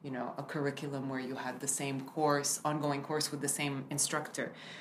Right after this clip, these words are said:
Uh, so we took this workshop with a Spanish-Italian photographer called Cristina Nunez, and her theory was that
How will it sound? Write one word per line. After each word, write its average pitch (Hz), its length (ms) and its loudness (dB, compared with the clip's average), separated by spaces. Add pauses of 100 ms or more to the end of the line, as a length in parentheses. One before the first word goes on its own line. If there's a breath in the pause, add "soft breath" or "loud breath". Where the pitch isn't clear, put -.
(420 loud breath)
Uh, 156 480 6
so - 180 4
we 170 120 4
took 180 240 -2
this 190 240 4
workshop 196 640 2
with 165 100 2
a 147 440 2 (580)
Spanish-Italian 175 920 2
photographer 151 520 -6
called - 260 -6
Cristina 160 420 -2
Nunez, 156 640 2
and 156 160 0
her 175 160 2
theory 208 500 4
was 160 340 6
that 147 440 4